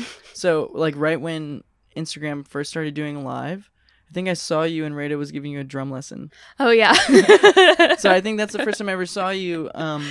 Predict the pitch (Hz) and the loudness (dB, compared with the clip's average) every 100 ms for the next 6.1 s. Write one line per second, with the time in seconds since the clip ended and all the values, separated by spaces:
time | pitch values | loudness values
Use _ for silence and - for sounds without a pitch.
0 | 143 - 233 269 294 294 285 269 254 - | -4 2 2 2 0 -2 -2 -4 -6 -2
1 | 220 240 277 277 - 208 202 202 185 180 | 0 0 -2 -8 -12 -6 -6 -4 -4 -6
2 | 185 208 220 - 180 214 220 247 226 202 | -4 -6 -6 -6 -6 -6 -8 -6 -4 -4
3 | 185 180 175 160 151 - 202 196 190 147 | -4 -6 -6 -8 -8 -10 -10 -10 -10 -10
4 | 165 175 180 170 - 180 170 147 151 180 | -8 -8 -10 -12 -12 -14 -12 -10 -6 -6
5 | - 175 170 170 185 160 165 147 - 226 | -6 -6 -4 -4 -6 -8 -10 -8 -6 -6
6 | - | -8